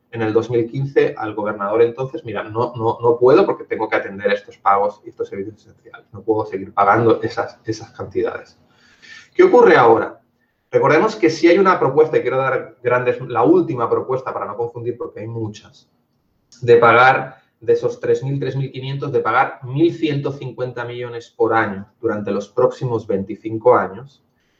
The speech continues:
esos mil ciento cincuenta, luego explicaré, se pueden convertir en mil quinientos cincuenta, porque hay una, hay un, hay una posibilidad de que si recaudas más ibu pagues más.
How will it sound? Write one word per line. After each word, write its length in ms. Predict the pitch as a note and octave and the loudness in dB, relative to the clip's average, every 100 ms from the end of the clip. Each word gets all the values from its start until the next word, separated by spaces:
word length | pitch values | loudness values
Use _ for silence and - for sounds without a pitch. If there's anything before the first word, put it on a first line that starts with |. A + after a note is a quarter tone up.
| _ _ | _ _
esos 260 | C#3 D#3 D#3+ | 2 4 8
mil 160 | E3+ | 8
ciento 240 | E3 D#3 D#3 | 8 6 4
cincuenta, 600 | D#3 C#3+ C#3+ C#3 C3+ A#2+ | 0 -2 -2 0 2 6
luego 180 | A#2 B2 | 6 6
explicaré, 480 | - - A#2 B2 | 0 -10 -4 -4
se 140 | - - | -2 -4
pueden 320 | B2 B2+ C3+ | 0 -2 -2
convertir 680 | A#2+ A#2+ A#2 A2+ C3 C3 - | -8 -4 -4 -4 -10 -14 -16
en 160 | A2+ | -20
mil 240 | A2 B2+ - | -16 -16 -16
quinientos 520 | A#2+ A2+ A2+ - - | -16 -14 -8 -8 -8
cincuenta, 800 | C3 A#2 G#2 - - A2+ C3 - - | -10 -8 -6 -6 -6 -6 -6 -10 -6
porque 220 | - - | -2 2
hay 100 | A2+ | 2
una, 360 | A#2+ A2+ G#2+ G#2 | 2 2 2 2
hay 140 | A2 | 4
un, 240 | A2+ A2 - | 4 0 -2
hay 140 | A2+ | 0
una 180 | A#2 A#2+ | 0 0
posibilidad 540 | B2 - G#2+ G#2 A2+ | -2 0 0 2 2
de 100 | A2+ | 2
que 100 | A#2 | 0
si 140 | - - | -4 -4
recaudas 500 | G2+ F#2+ A2 A#2 A#2 | -2 2 4 4 2
más 260 | G#2 - | -4 -6
ibu 240 | A#2+ A2 G#2 | 0 0 2
pagues 380 | G#2 G2+ G#2 F#2+ | 0 -2 -6 -10
más. 440 | E2+ D#2+ - | -10 -10 -16